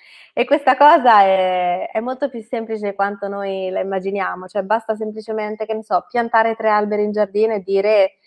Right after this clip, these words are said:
"Ognuno di questi rappresenta un bambino che, che noi abbiamo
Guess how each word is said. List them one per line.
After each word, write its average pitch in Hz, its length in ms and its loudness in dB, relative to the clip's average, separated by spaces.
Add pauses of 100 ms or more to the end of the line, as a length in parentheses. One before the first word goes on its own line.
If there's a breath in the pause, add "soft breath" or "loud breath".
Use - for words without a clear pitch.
(220)
"Ognuno 220 240 0
di 220 120 0
questi 226 260 2
rappresenta 196 760 2
un 196 80 0
bambino 196 520 -2
che, 185 1120 -6
che 214 160 -4
noi 208 260 0
abbiamo 185 680 2